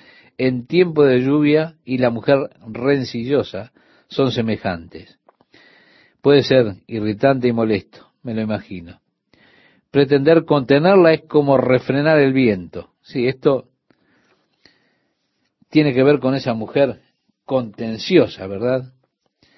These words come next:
También dice, "O sujetar el aceite en la mano derecha. Hierro con hierro se aguza,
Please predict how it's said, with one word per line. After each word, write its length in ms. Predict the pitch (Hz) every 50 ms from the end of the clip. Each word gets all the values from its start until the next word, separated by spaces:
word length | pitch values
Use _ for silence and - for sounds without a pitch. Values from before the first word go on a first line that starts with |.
| _ _ _
También 300 | _ - 147 156 160 160
dice, 300 | 151 156 165 - - 151
"O 140 | 139 131 123
sujetar 440 | 110 135 120 113 135 131 156 156 151
el 80 | 143
aceite 340 | 131 120 - - 170 160 135
en 80 | 127 120
la 80 | 127
mano 240 | 131 143 147 139 135
derecha. 560 | 135 151 165 165 135 101 - - 90 82 - _ _ _ _ _ _ _ _ _ _ _ _
Hierro 500 | _ 123 135 151 180 202 202 190 185 170
con 200 | 143 151 147 143
hierro 380 | 147 151 175 185 180 170 160 143
se 240 | - - - 131 127
aguza, 600 | 127 139 156 160 135 110 - - 110 117 123